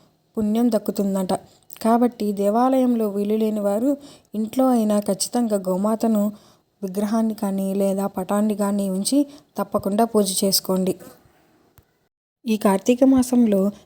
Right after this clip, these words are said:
కార్తీక దామోదరుణ్ణి పూజ చేయలేని వారు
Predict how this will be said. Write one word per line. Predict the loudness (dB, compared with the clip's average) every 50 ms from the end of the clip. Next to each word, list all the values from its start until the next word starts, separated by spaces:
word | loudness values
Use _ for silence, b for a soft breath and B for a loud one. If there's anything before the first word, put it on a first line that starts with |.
| B -8
కార్తీక | -6 -4 -4 -4 -2 -2 2 6 6
దామోదరుణ్ణి | 6 6 6 2 2 2 2 2 4 4 2 2 2 0 -2 -2
పూజ | -2 0 0 2 2
చేయలేని | 2 0 2 0 2 2 2 2 2 2
వారు | 2 2 4 4 4 4